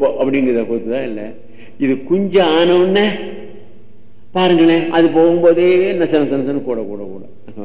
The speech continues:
அது ஒரு குத்து குத்துச்சுன்னா இது அங்க எலும்பி குத்தும். ஆ, அப்படி இருக்கு. அப்போ முட்டையா இருக்கிற வரைக்கும்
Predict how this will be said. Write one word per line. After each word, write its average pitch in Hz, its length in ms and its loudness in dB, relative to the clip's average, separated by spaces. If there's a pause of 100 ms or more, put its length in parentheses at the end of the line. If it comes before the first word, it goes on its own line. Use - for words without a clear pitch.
(480)
அது 170 180 4
ஒரு 175 140 4
குத்து 180 200 4
குத்துச்சுன்னா 185 380 2 (140)
இது 160 140 6
அங்க 156 200 4
எலும்பி 135 320 2
குத்தும். 110 380 -6 (1160)
ஆ, 123 40 -8
அப்படி 101 280 -6
இருக்கு. 92 200 -12 (380)
அப்போ 151 300 0 (760)
முட்டையா 151 520 0
இருக்கிற 143 300 0
வரைக்கும் 190 500 4